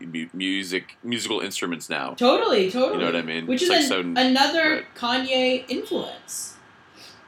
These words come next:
Speaker 2: You
Speaker 1: Yeah.
Speaker 2: know, like, the w-, the idea of using autotune not as a way to, like, let your voice hit notes, but to, like, use it to re-pitch your voice so that it's part of a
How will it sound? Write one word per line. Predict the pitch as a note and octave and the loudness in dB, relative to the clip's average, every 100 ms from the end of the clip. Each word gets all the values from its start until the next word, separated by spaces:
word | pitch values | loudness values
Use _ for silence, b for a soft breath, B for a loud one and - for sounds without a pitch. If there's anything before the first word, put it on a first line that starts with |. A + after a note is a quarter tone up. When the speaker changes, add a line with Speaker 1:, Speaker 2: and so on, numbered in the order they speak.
| - | -2
Speaker 2:
You | G3 | 2
Speaker 1:
Yeah. | F3+ | 2
Speaker 2:
know, | F#3+ C4+ | 2 0
like, | C#4 F#3 D#3+ - - - - E3+ | 0 -2 -2 -10 -20 -20 -16 0
the | G#3 | 2
w-, | G#3 G3+ | 4 2
the | G3+ | 2
idea | G3+ F3+ G#3 G#3+ | 2 2 0 0
of | E3+ | 0
using | D#3+ G3 F3+ F#3+ F3+ | 0 2 2 -2 -2
autotune | - E3+ F3 F3 F3+ E3 | 2 4 4 0 -4 -2
not | E3 E3+ G3+ | 2 2 4
as | F3 | 2
a | E3+ | 2
way | E3 E3 | 4 2
to, | |
like, | D#3+ C#3+ - - - - - | 0 -4 -8 -18 -20 -20 -10
let | D#3 F3 G3 G3 | -2 -2 -2 2
your | F3 D#3 | 2 2
voice | D#3+ D#3+ D3 - - - | 0 0 -4 -8 -14 -20
hit | - - F#3+ - | -14 -6 -6 -6
notes, | D#3+ D#3 F#3 D#3 E3 - | -8 -2 0 -2 -6 -8
but | G3+ - | -8 -8
to, | - | -6
like, | C#3+ - - - - | -4 -6 -12 -16 -2
use | G3 B3+ | 0 2
it | G#3+ - | 0 -2
to | F3 | -4
re-pitch | D#3 F3 G#3+ - A#3+ B3+ - | -2 0 0 0 0 0 0
your | F3+ | -4
voice | D3+ C#3+ C#3+ D3+ - - - - - - | -4 -6 -6 -6 -8 -8 -10 -14 -20 -18
so | - G3 | 0 2
that | F3+ F3 | 4 2
it's | E3+ | 0
part | - F#3 F3+ | -4 0 2
of | |
a | E3+ | 2